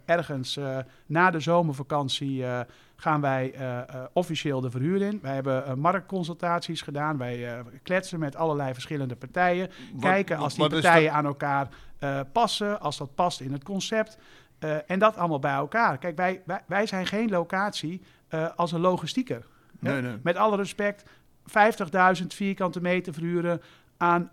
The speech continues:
Speaker 1: één logistieke partij die daar distributie doet voor het land. Dat is hartstikke mooi. En dat is ook hartstikke, dat voelt natuurlijk hartstikke lekker. Maar daar is niet het gebouw voor bedoeld.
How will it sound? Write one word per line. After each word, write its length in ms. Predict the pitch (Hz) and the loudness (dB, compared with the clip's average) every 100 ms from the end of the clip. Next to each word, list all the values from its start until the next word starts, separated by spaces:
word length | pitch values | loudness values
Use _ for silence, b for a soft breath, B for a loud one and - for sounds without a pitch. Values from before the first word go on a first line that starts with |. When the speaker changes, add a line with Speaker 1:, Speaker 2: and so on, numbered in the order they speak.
| _ | _
Speaker 1:
één 300 | 196 208 185 | 0 2 4
logistieke 540 | 180 185 160 - 175 160 | 4 2 0 -8 -8 -8
partij 380 | 156 190 185 | -6 0 0
die 180 | 160 175 | -2 -4
daar 180 | 165 165 | -2 -2
distributie 760 | 185 175 185 147 202 233 185 151 | -2 -4 -6 -4 -4 -4 -6 -4
doet 220 | 175 - | -4 -4
voor 200 | 170 160 | -4 -4
het 100 | 143 | 4
land. 400 | 214 170 196 - _ b b b b | 4 4 -2 -10 _ b b b b
Dat 140 | 185 | -4
is 60 | 170 | 0
hartstikke 440 | 185 208 190 170 | 0 0 -2 -2
mooi. 300 | 175 214 147 | 4 4 4
En 360 | 185 - _ 160 | 0 -10 _ -4
dat 80 | 170 | 0
is 60 | |
ook 140 | 185 185 | -2 -2
hartstikke, 360 | 185 - 170 | -4 -4 -8
dat 80 | 175 | -8
voelt 180 | - 233 | -4 -4
natuurlijk 320 | 196 190 175 | -2 -4 -4
hartstikke 340 | 156 170 165 202 | -6 -6 -8 -6
lekker. 240 | 220 165 | -4 -4
Maar 100 | 170 | -2
daar 140 | 185 185 | -2 -2
is 80 | |
niet 140 | 202 226 | 0 -2
het 120 | 185 | -2
gebouw 360 | 147 165 254 180 | -4 0 0 0
voor 120 | 139 | -4
bedoeld. 400 | 123 117 113 | -6 -8 -12